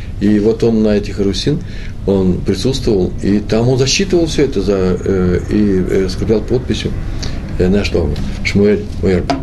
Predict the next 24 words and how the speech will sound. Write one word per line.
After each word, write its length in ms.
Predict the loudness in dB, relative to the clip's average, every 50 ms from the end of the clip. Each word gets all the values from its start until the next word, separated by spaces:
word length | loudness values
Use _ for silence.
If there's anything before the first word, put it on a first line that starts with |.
| -6 -6 -6 -6 -2 -2
Так 200 | -2 0 0 -2
или 80 | -2 0
иначе, 360 | 2 2 2 0 -2 -2 -4
пришли 280 | -2 -2 0 2 2 2
они 120 | 2 2 0
к 180 | -2 -2 0
раби 460 | 2 4 4 4 4 4 4 4 2
Шмуэлю 320 | 2 2 2 2 4 4 4
Ойербаху 400 | 4 4 2 2 0 0 -2 -4
сказать, 200 | -4 -2 -2 0
что 160 | 0 0 2
сделать 260 | 2 4 2 2 2
с 40 | 0
этим 220 | 0 0 0 -2 -4 -8 -12 -12 -10 -10 -10 -10 -10 -10 -10 -10 -10 -10 -10 -10 -8 -6
пакидом. 360 | -6 -4 0 0 0 0 2
Тоже 240 | 2 2 2 4 4
еврей, 260 | 4 4 4 2 2
кстати, 300 | 0 0 0 -2 0 0
между 220 | 2 2 2 0 0
прочим, 240 | -2 -2 0 0
это 140 | 0 0 -2
с 100 | -2 -2
этим 180 | 0 0 2 2
чиновником. 480 | 0 0 0 0 0 0 0 -2 -4